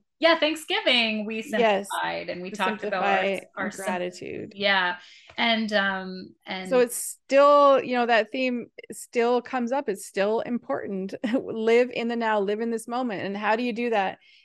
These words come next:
Speaker 2: You, like, you get up. And so here's my, here's this little list that
Speaker 1: Okay.
Speaker 2: I use to remind myself, like,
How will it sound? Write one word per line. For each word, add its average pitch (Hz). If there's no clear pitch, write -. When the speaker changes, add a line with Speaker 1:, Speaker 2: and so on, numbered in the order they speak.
Speaker 2:
You, 247
like, 233
you 208
get 233
up. 208
And 196
so 226
here's 233
my, 226
here's 240
this 247
little 226
list 202
that 202
Speaker 1:
Okay. 196
Speaker 2:
I 220
use 214
to 220
remind 190
myself, 190
like, 185